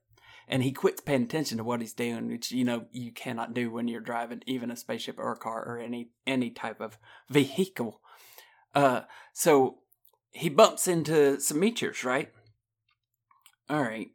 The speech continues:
happens, right? Crash lands on a planet. We realize that this planet is in the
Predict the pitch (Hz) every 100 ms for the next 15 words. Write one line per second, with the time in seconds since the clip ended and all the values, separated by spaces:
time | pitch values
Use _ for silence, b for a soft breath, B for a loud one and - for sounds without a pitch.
0 | - 135 120 - - - 123 110 - -
1 | 147 131 139 127 123 117 - 117 - 175
2 | 160 117 - b b b b b 147 156
3 | 131 127 120 120 - 117 139 123 - 147
4 | 147 120 - - b b - 131 123 127
5 | 123 117